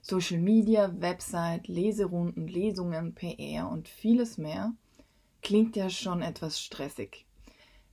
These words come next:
Dabei verzettelt man sich leicht, was schnell zu Frustration führt.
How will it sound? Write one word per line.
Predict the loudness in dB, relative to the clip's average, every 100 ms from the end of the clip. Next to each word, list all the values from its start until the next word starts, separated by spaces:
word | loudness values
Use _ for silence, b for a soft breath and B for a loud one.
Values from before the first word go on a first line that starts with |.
| -4
Dabei | 0 6 6
verzettelt | 6 -2 -2 -2 -4 -4
man | -2
sich | -2 -2
leicht, | 0 0 -2 -6 -8
was | -8
schnell | -8 -6 -6 -6 -8
zu | -12
Frustration | -10 -10 -10 -12 -10 -10 -10
führt. | -10 -10 -10 -12